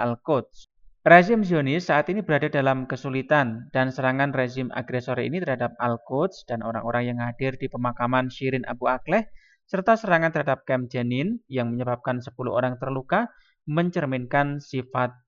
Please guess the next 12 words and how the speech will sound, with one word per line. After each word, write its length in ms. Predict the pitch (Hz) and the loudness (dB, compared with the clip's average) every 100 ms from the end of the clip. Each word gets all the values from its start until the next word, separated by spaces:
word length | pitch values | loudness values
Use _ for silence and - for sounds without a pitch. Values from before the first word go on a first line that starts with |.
| - | -6
biadabnya, 960 | 120 120 113 123 120 - 156 139 113 - _ _ _ _ | 0 0 0 -4 -4 -2 0 2 0 -6 _ _ _ _
ujar 480 | 143 123 127 120 117 | -8 -6 0 0 0
Shahab. 480 | - 127 160 - - - _ _ _ _ _ _ _ _ | -4 2 4 4 -2 -20 _ _ _ _ _ _ _ _
Dia 160 | 156 165 | 6 8
menegaskan, 880 | 175 175 165 151 - 127 139 190 202 | 8 6 4 2 4 4 4 0 -4
Bagi 240 | 147 139 | -4 -2
kita 320 | 156 147 139 | -2 2 2
sebagai 320 | 120 - 127 123 | 0 -4 -4 -2
bangsa 320 | 123 120 120 | -4 -4 -4
Palestina 560 | 123 120 120 127 123 | -2 -2 -2 -4 -2
dan 240 | 120 123 120 | -2 -4 -2
perlawanan, 640 | 123 117 117 120 156 247 | 0 0 0 0 -2 -4